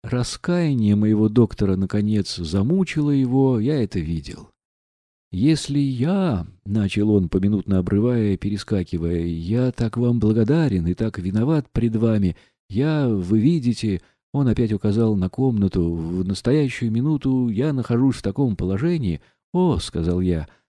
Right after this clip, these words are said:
нечего и видеть, дело известное, вы, должно быть, потеряли место и приехали объясняться и опять искать место».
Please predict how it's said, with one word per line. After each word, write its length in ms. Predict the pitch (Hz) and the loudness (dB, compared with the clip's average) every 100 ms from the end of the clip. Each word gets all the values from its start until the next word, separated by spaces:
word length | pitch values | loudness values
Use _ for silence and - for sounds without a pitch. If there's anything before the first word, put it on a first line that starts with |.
| _ - | _ -4
нечего 400 | 185 196 - 143 | 0 0 2 4
и 100 | 143 | 4
видеть, 340 | 131 117 90 95 | 4 4 2 0
дело 280 | 165 151 | 2 2
известное, 560 | 127 117 107 85 90 90 | 2 4 2 2 0 0
вы, 100 | 143 | 2
должно 300 | 147 131 143 | 2 2 0
быть, 200 | 135 - | 0 -2
потеряли 460 | 117 123 135 131 139 | -4 -2 0 0 0
место 340 | 156 - 110 | -2 -2 -4
и 60 | 101 | -2
приехали 560 | 107 123 123 120 117 | -2 -2 -2 -2 -2
объясняться 1000 | 87 107 101 101 - 127 165 151 - 131 | 0 -2 -2 -4 -4 -4 -4 -4 -6 -4
и 220 | 120 120 | -2 0
опять 440 | 104 101 143 143 - | 0 0 0 -2 -4
искать 380 | 101 123 110 147 | -8 -6 -4 -2
место». 500 | 160 131 - 82 | -4 -4 -8 -10